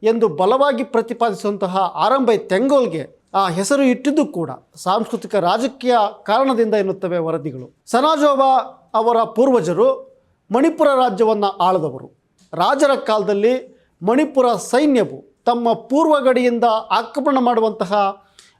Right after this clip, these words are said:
ಬರ್ಮಿಯರನ್ನ ಹಿಮ್ಮೆಟ್ಟಿಸಲು ಬಳಸುತ್ತಿದ್ದಂತಹ ವಿಷಪೂರಿತ ಬಾಣದ ಸಂಕೇತವಾಗಿ ಆರೋಂಬೈ ತೆಂಗೋಲ್ ಎಂಬ ಹೆಸರನ್ನ ಇಡಲಾಗಿದೆ. ಮಣಿಪುರಿ ರಾಜರ ಅಶ್ವಸೈನ್ಯ ಅಂದ್ರೆ ತೆಂಗೋಲರು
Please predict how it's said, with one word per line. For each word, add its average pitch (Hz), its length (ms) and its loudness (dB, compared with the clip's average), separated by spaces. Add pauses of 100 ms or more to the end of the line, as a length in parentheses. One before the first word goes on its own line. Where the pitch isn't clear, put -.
(160)
ಬರ್ಮಿಯರನ್ನ 254 640 2 (100)
ಹಿಮ್ಮೆಟ್ಟಿಸಲು 277 1160 -2 (360)
ಬಳಸುತ್ತಿದ್ದಂತಹ 220 920 -2
ವಿಷಪೂರಿತ 254 680 -2
ಬಾಣದ 214 500 0
ಸಂಕೇತವಾಗಿ 202 800 -2 (580)
ಆರೋಂಬೈ 240 440 2
ತೆಂಗೋಲ್ 277 600 2
ಎಂಬ 233 180 2
ಹೆಸರನ್ನ 190 360 -2
ಇಡಲಾಗಿದೆ. 156 640 -6 (140)
ಮಣಿಪುರಿ 302 480 2
ರಾಜರ 247 300 2 (180)
ಅಶ್ವಸೈನ್ಯ 202 760 -2
ಅಂದ್ರೆ 185 280 -2
ತೆಂಗೋಲರು 220 1000 0